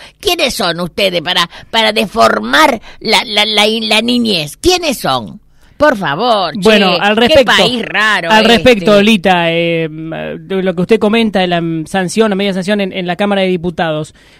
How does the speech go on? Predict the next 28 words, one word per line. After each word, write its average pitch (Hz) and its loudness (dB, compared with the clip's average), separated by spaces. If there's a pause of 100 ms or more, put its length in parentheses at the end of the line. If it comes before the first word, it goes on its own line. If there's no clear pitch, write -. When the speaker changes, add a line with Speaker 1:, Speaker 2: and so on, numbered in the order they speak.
Speaker 2:
eh, 170 -6
declaraciones 214 0
de 214 0
Monseñor 202 0
Carmelo 208 0
Yaquinta. 175 -2 (240)
Speaker 1:
Ah, 185 -4
¿qué 294 -6
dice? 214 -10
Speaker 2:
"Hoy 302 6 (100)
se 208 -2
libra 262 2
una 240 0
verdadera 196 2
guerra 220 0
de 196 2
religión, 190 -2
una 226 2
guerra 254 2
de 196 4
hombre 247 6
moderno 208 2
contra 190 0
el 202 0
hombre 226 2
creado 208 2
por 190 -2
Dios 277 2